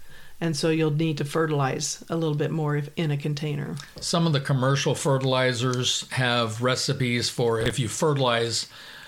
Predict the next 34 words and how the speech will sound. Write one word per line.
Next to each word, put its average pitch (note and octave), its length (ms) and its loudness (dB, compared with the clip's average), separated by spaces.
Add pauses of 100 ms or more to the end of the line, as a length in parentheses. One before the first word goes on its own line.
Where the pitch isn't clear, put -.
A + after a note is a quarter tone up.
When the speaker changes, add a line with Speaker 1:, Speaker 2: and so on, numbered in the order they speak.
(280)
Speaker 2:
oh, B2 340 -2
say A2+ 400 0
every A2+ 280 0
two C3+ 260 0
to A#2+ 100 0
three A#2+ 260 0
weeks, B2+ 680 0 (100)
but A#2+ 220 -4
there's A#2 420 -2
others C3 460 0
that A#2 340 -2
give A2+ 280 -2
the A#2+ 100 -2
recipe A#2 640 0
of G#2 200 -4
how A#2+ 180 0
much A#2 320 -2
to A#2+ 100 -6
mix A#2 300 -4
up A#2+ 280 -2
so A#2+ 220 -2
that A2+ 260 -4
if A2+ 220 -2
you're G#2 160 -2
slow C3 680 2 (120)
dosing, B2+ 640 0 (400)
if A#2+ 160 -2
you're A#2+ 80 2
fertilizing A#2+ 800 0
every B2 340 0
single A2 360 0
time B2 320 0
you're G#2+ 100 -2
watering, A2+ 580 0